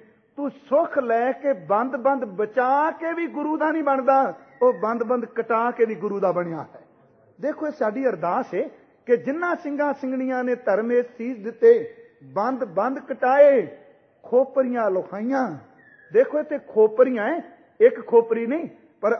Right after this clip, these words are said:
ਅਰਦਾਸ ਵਿੱਚ ਆਪਾਂ ਜ਼ਿਕਰ ਸਿਰਫ ਇੱਕ ਇੱਕ ਦਾ ਕੀਤਾ ਹੈ। ਬੰਦ ਬੰਦ ਕਟਾਏ ਬਹੁਵਚਨ ਹੈ। ਪਤਾ ਨਹੀਂ ਭਾਈ ਮਨੀ ਸਿੰਘ ਤੋਂ ਬਿਨਾਂ ਕਿੰਨਿਆਂ ਕੁ ਦੇ ਬੰਦ ਬੰਦ ਕੱਟੇ ਗਏ ਨੇ। ਭਾਈ ਤਾਰੂ ਸਿੰਘ ਜੀ ਤੋਂ ਬਿਨਾਂ ਕਿੰਨਿਆਂ ਕੁ ਦੀਆਂ ਖੋਪਰੀਆਂ ਲੈ ਗਈਆਂ ਨੇ।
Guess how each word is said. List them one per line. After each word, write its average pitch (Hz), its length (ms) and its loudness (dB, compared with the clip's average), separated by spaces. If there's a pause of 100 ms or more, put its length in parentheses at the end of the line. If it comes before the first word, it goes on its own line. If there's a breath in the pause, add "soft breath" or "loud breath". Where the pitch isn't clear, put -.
ਅਰਦਾਸ 208 480 -2
ਵਿੱਚ 262 220 -12
ਆਪਾਂ 226 320 -4
ਜ਼ਿਕਰ 214 300 -4
ਸਿਰਫ 240 260 -6
ਇੱਕ 233 280 2
ਇੱਕ 269 140 -8
ਦਾ 214 140 -2
ਕੀਤਾ 196 300 -8
ਹੈ। - 200 -6 (420)
ਬੰਦ 226 320 -4
ਬੰਦ 311 260 -4
ਕਟਾਏ 262 400 2
ਬਹੁਵਚਨ 269 520 2
ਹੈ। 262 420 -6 (320)
ਪਤਾ 277 300 -2
ਨਹੀਂ 370 140 -8
ਭਾਈ 196 280 -2
ਮਨੀ 254 320 -4
ਸਿੰਘ 262 240 -8
ਤੋਂ 254 200 -2
ਬਿਨਾਂ 233 280 -4
ਕਿੰਨਿਆਂ 240 400 -8
ਕੁ 247 140 -12
ਦੇ 202 120 0
ਬੰਦ 196 260 -4
ਬੰਦ 226 180 -6
ਕੱਟੇ 220 320 -2
ਗਏ 220 200 -2
ਨੇ। 339 80 -14 (640)
ਭਾਈ 233 260 0
ਤਾਰੂ 262 360 0
ਸਿੰਘ 302 280 -6
ਜੀ 277 80 -10
ਤੋਂ 285 200 -2
ਬਿਨਾਂ 240 300 -2
ਕਿੰਨਿਆਂ 262 380 -6
ਕੁ 277 140 -12
ਦੀਆਂ 262 200 -6
ਖੋਪਰੀਆਂ 247 600 -2
ਲੈ 233 200 2
ਗਈਆਂ 262 320 -2
ਨੇ। 370 120 -8